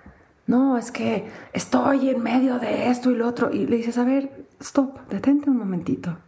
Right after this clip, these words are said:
¿no? De-, detente un momento, date diez segundos, respira, hazte presente". Y eso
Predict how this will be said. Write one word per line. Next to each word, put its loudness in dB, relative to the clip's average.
¿no? 0
De-, -2
detente 0
un 4
momento, -2
date 2
diez 2
segundos, 0
respira, 0
hazte 2
presente". -2
Y 2
eso 0